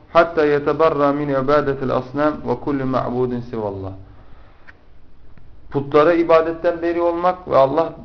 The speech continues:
dışında ibadet edilen diğer bütün şeylerden beri olmadıkça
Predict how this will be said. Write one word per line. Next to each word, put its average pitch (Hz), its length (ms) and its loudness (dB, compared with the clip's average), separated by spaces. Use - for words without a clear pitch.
dışında 131 420 -4
ibadet 135 460 0
edilen 131 260 -2
diğer 135 320 2
bütün 151 200 -10
şeylerden 127 520 -2
beri 143 200 2
olmadıkça 156 840 0